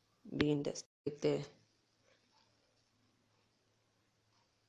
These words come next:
अरे बाप रे, ये देखो,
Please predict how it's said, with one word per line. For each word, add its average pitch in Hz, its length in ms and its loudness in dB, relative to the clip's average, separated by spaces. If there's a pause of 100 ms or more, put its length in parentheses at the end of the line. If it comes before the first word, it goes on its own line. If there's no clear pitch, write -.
(1500)
अरे 196 260 12
बाप 151 340 8
रे, 135 120 6
ये 165 200 10
देखो, 156 300 10